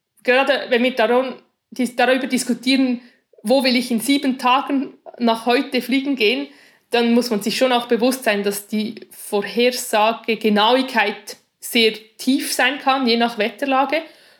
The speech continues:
Und dann lohnt es sich vielleicht schon zwei oder auch drei Modelle anzuschauen, aber dafür nicht im Detail. Zum Beispiel Windy hat hervorragende Möglichkeiten, ähm, zwischen Modellen heru-, herumzuwechseln.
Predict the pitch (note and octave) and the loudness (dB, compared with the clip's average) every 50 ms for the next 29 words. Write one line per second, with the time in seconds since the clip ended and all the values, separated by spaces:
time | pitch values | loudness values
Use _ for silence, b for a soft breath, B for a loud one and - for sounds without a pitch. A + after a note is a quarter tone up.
0 | B B - A3 A3+ A3 G#3 - - - _ _ _ _ - A3 A3+ A#3 A#3 C4+ | B B -2 0 0 0 -2 -6 -12 -20 _ _ _ _ 0 2 4 4 4 4
1 | C4+ B3 C4+ - - B3+ G#3+ - - A#3 G#3 G3+ A3 - - - _ _ _ _ | 2 0 -2 -2 -2 -4 -4 -2 -2 0 0 0 -2 -4 -10 -20 _ _ _ _
2 | _ _ _ _ _ _ A3 - A#3 A3+ A3+ A#3 A#3 A#3 - - G#3+ G3+ G#3+ A#3 | _ _ _ _ _ _ -6 -4 -2 -2 -2 -2 -4 -6 -4 -2 0 2 2 2
3 | A#3 A#3 G#3+ G3 G3+ G3+ G#3 G#3 - - - F#3+ G#3 A3+ A3+ A3 G#3 G#3+ G#3+ G#3+ | 2 0 0 0 0 -2 -2 -4 -6 -4 -2 -2 -2 0 -2 -2 -2 0 0 2
4 | A#3 A3 G#3 - G#3+ B3+ C4+ - C#4 C4 - A#3+ B3 C4 A3 G3+ G#3+ G3 A#3 A3 | 2 0 0 0 -2 -2 -2 -4 -4 -2 0 0 0 0 0 -2 0 -2 -2 0
5 | - C4+ B3 A#3 B3 A#3+ B3 - G#3+ G3 - G3 G#3+ G#3+ - - D#3+ E3+ F3+ F#3 | 0 0 2 2 0 0 -2 -4 -4 -2 -2 -2 -4 -2 -6 -6 -6 -6 -6 -8
6 | b b b b b b b _ _ _ _ - G#3+ B3 B3+ - - A3+ G#3 A3 | b b b b b b b _ _ _ _ -4 -2 -2 -2 -2 -4 -2 0 0
7 | C4 C#4+ D#4 D4+ C#4+ C#4+ C#4 C4+ C4+ - - - A3 A#3+ A#3+ A#3+ - A#3 A#3 - | 0 2 0 0 0 0 0 0 0 -2 -4 -2 -2 -2 -4 -2 -6 -6 -2 0
8 | C4 C4+ C#4+ C#4 B3 B3+ C4 C4+ C4+ B3 C4 B3 B3 A3+ - - A#3 B3 C4+ B3 | 0 2 2 2 0 0 0 -2 -2 0 2 2 2 0 -2 0 0 0 0 0
9 | C4 C4 - - B3+ A#3 A#3 B3+ B3 B3+ - - B3 A#3+ A#3+ A#3 - G#3+ - G#3+ | -2 -6 -4 -2 0 0 0 0 -2 -6 -6 -4 -2 -2 -2 -2 -4 -6 -4 -4
10 | A3 G#3+ G#3+ G#3+ G#3+ G#3 G#3+ - C4+ C4+ C4+ C4 B3 A3+ A3 G#3+ A3 A3+ A#3 G#3+ | -2 0 0 -2 -2 -2 -2 0 0 0 0 0 0 0 0 0 0 0 0 -2
11 | G3 A3+ G#3+ A#3+ C4 B3+ - A3+ A3 A3+ A#3 B3+ C4 C4 C4+ - - C4+ A#3+ B3 | -2 0 0 0 0 -2 -6 -6 -2 0 0 0 0 -2 -4 -6 -2 0 0 0
12 | A#3+ B3 - - D#4 D#4 | -2 -2 -6 -6 -6 -6